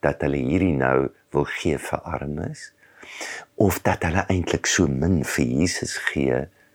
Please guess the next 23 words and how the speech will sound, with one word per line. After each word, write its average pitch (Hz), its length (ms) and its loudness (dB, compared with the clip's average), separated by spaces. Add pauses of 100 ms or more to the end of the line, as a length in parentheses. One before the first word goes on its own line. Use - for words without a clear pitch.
(340)
maar 85 160 2
dat 82 140 0
hulle 85 140 4
so 82 200 2
maklik 69 680 -2 (400)
na 71 140 0
buite, 67 400 2 (2250)
ek 107 80 -12
weet - 220 -6
nie 90 100 2
wat 71 160 -2
dit - 240 -10
is - 200 -6
nie, 73 100 0
maar 65 240 -6 (420)
Jesus - 600 -2 (800)
doen 120 200 4
niks - 480 -8
nie. - 140 -12 (2250)
Hy 95 100 -2
reageer 113 600 2
nie. 69 160 0
Hy, 87 200 0